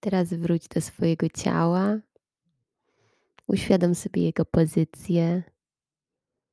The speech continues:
grawitację, otaczające powietrze i pobądź chwilę tu i teraz.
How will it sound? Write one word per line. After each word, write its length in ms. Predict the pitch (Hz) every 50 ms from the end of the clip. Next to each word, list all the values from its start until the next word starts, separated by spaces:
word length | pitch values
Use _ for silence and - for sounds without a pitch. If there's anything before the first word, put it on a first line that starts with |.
| _ _ _ _ _ _ _ _ _ _ _ _ _ _ _ _ _ _ _ _ _ _ _ _ _ -
grawitację, 1200 | - 175 160 156 165 151 - - 165 156 160 160 - - - - - 190 185 185 190 196 - - _
otaczające 640 | - - - 160 - - 160 156 160 160 160 - 165
powietrze 1120 | - - 165 160 165 160 160 156 160 - - _ - - - - 185 170 170 175 185 185 180 _ _ _ _ _ _ _ _ _ _ _ _ _ _ -
i 100 | 196 -
pobądź 480 | - 254 294 302 262 240 214 - -
chwilę 380 | - - - 180 170 175 170 165
tu 200 | - - 180 170
i 120 | 170 165
teraz. 760 | - - 202 185 180 - - 185 190 180 - - - - _